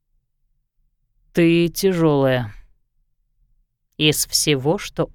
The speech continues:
он мог сказать: «Ты ждёшь извинений?» спросила Зафира. Насир передал ей бурдюк.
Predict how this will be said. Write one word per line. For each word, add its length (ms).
он 220
мог 240
сказать: 680
«Ты 180
ждёшь 520
извинений?» 720
спросила 580
Зафира. 500
Насир 440
передал 400
ей 180
бурдюк. 520